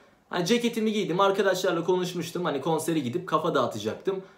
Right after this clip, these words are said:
Aklımda da röportaj yoktu, biliyor musunuz? Çünkü menajeriyle ben bir sorun yaşamıştım. Hani biliyordum ki hani daha da sormaya gerek yok.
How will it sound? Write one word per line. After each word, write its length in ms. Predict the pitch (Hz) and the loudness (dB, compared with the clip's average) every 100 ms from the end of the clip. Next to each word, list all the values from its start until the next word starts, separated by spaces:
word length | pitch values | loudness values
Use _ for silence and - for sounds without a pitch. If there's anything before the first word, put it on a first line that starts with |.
| - - | -16 0
Aklımda 420 | 135 - 214 254 | 0 2 -2 2
da 100 | 247 | 4
röportaj 540 | 175 165 196 226 214 | 4 4 4 4 2
yoktu, 240 | 240 233 131 | 0 -2 -4
biliyor 200 | 180 247 | -2 -2
musunuz? 300 | 196 123 110 | -4 -6 -4
Çünkü 400 | 175 180 208 202 - - 117 | -4 2 2 2 -8 -10 0
menajeriyle 600 | 135 180 170 214 214 208 | 4 4 2 2 4 4
ben 180 | 202 202 | 2 0
bir 40 | |
sorun 300 | - 196 220 | 4 6 6
yaşamıştım. 640 | 196 - 127 120 - 226 - - | 4 2 -2 0 -2 -2 -6 -8
Hani 180 | 131 143 | -4 0
biliyordum 400 | 233 220 165 151 | 6 6 4 0
ki 340 | 220 226 214 | 0 0 -2
hani 200 | 170 170 | -4 0
daha 260 | 202 202 185 | 6 6 6
da 360 | 196 190 - - _ _ | 6 4 0 -12 _ _
sormaya 420 | - 208 156 180 | 4 6 6 4
gerek 380 | 170 175 170 - | 6 4 4 2
yok. 260 | 139 - | 2 2